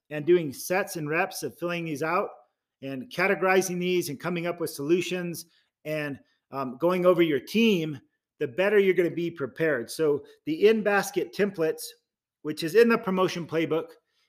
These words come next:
it's under application skills. That's gonna help you to prepare for this. So that the skill is to get reps preparing for this and realize it's a skill just like anything else, um, of going through this. And so the more repetition you get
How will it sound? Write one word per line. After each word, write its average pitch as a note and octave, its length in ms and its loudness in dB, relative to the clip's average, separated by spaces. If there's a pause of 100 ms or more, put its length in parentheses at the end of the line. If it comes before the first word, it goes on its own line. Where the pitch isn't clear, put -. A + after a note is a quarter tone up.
it's D#3+ 260 -10
under G3+ 340 4
application F#3+ 760 2
skills. C#3+ 560 -2 (800)
That's G3 200 2
gonna F#3+ 200 2
help F#3+ 240 0
you F#3 100 4
to F3 80 2
prepare D#3+ 500 0
for C3+ 160 -8
this. C3+ 400 -6
So C#3+ 200 -4
that C#3 220 -4
the C3 180 -6
skill A3 600 4 (200)
is E3 160 -2
to D#3 100 -4
get G3 300 2
reps F#3 380 2 (360)
preparing A3 420 0
for E3+ 160 -4
this D#3 340 0 (100)
and D#3 160 -6
realize F3 480 4
it's E3 240 -6
a D3+ 40 -8
skill G3+ 340 2
just E3+ 200 -2
like E3+ 180 -2
anything E3 360 -2
else, F3 340 0 (400)
um, D3 320 -2 (300)
of B2+ 140 -8
going G3 340 2
through D#3 180 0
this. B2+ 280 -4
And B2+ 100 -14
so D#3+ 160 -2
the D#3 80 -4
more F#3+ 480 0 (220)
repetition F#3 600 2
you D3+ 120 -4
get F3 280 4